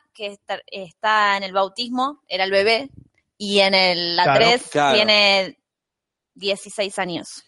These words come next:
Speaker 1: ¿no?
Speaker 3: Y
Speaker 1: Dieciséis,
Speaker 3: ya,
Speaker 1: diecisiete
Speaker 3: eh,
Speaker 1: años.
Speaker 3: la, la, la tres está, de hecho, se hizo en el noventa y está ambientada en el noventa, no, no hay una
Speaker 2: Sí.
Speaker 1: Sofía es la, la encarnación de la vejez, o sea, del
Speaker 3: Claro.
Speaker 1: tiempo.
Speaker 2: Claro.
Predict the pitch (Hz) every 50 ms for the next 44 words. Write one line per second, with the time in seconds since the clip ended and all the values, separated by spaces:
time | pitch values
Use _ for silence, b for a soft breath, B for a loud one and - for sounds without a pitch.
0 | _ _ _ - 202 294 427 - _ _ _ _ _ - 214 214 202 185 160 233
1 | 226 240 214 190 170 170 165 156 - - - - - 135 123 120 117 120 - _
2 | _ _ - 127 127 135 143 139 135 143 135 - 175 196 - 196 170 160 139 151
3 | 165 165 - - 127 _ - - _ 113 123 - - 143 160 143 131 131 127 135
4 | 151 180 196 - 185 143 120 - 143 135 135 131 127 143 143 135 120 117 117 127
5 | 165 175 170 143 123 123 120 120 123 127 127 120 123 127 131 127 123 117 113 113
6 | 113 110 107 104 104 101 101 101 101 101 104 - _ _ _ _ _ _ _ _
7 | _ _ _ _ _ - - - 208 220 214 190 147 - - _ _ - 220 226
8 | - 302 320 320 311 269 240 220 214 202 190 - - - 220 214 220 226 233 220
9 | 220 226 233 220 220 220 - 247 240 240 247 240 240 208 196 185 185 196 196 -
10 | - 214 208 208 - - 185 175 - 202 196 196 185 180 - 143 - 233 233 233
11 | 233 208 226 220 233 254 247 _ - 196 185 175 156 151 143 139 131 117